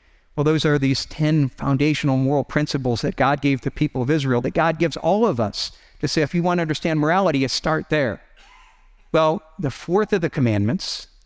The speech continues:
number four, is this one about the Sabbath, Exodus twenty. "Remember the Sabbath day to keep it holy." We say, "What does that mean?" Well, it gives us a little explanation right there in Exodus twenty. He continues,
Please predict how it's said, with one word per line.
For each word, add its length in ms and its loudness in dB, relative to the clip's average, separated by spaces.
number 200 2
four, 520 0
is 220 0
this 260 -2
one 120 4
about 220 0
the 80 -6
Sabbath, 480 0
Exodus 400 0
twenty. 340 0
"Remember 400 2
the 120 0
Sabbath 460 0
day 180 2
to 80 0
keep 260 -2
it 80 0
holy." 400 -2
We 80 0
say, 140 0
"What 180 2
does 140 -2
that 180 -2
mean?" 400 2
Well, 160 2
it 100 -4
gives 160 0
us 140 0
a 60 0
little 220 2
explanation 880 0
right 220 2
there 160 2
in 80 2
Exodus 380 -2
twenty. 340 0
He 80 0
continues, 600 0